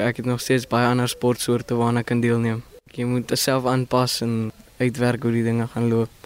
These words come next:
Dit is 'n groot aanpassing om te verander van sportsoorte so en ek moes veranderinge maak. Ek speel by die skool cricket en ek's nou ingesluit in die skool se golfspan. Ek speel so elke nou en dan tennis ook, maar ek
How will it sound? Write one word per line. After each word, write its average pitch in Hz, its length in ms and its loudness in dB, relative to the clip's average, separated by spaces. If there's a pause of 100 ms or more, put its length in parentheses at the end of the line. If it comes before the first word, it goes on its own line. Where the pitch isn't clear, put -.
(120)
Dit 135 100 -4
is 131 80 2
'n 139 60 4
groot 147 340 4
aanpassing 131 560 0
om 123 240 0
te 127 140 0
verander 131 500 2
van 127 280 0
sportsoorte 135 720 2
so 135 280 2
en 120 560 2 (720)
ek 120 200 -2
moes 127 440 -2
veranderinge 127 500 0
maak. 120 400 -2 (260)
Ek 143 220 -8
speel 160 480 4
by 151 100 2
die 147 80 4
skool 156 480 4
cricket 151 600 0
en 127 320 2
ek's 123 240 -2
nou 135 240 4
ingesluit 135 460 0
in 139 60 2
die 131 100 2
skool 139 260 2
se 127 100 -2
golfspan. 131 600 0 (640)
Ek 127 160 -2
speel 147 180 2
so 143 120 2
elke 139 200 2
nou 135 200 2
en 135 60 2
dan 135 200 0
tennis 147 400 4
ook, 147 340 0
maar 120 440 0
ek 120 80 -6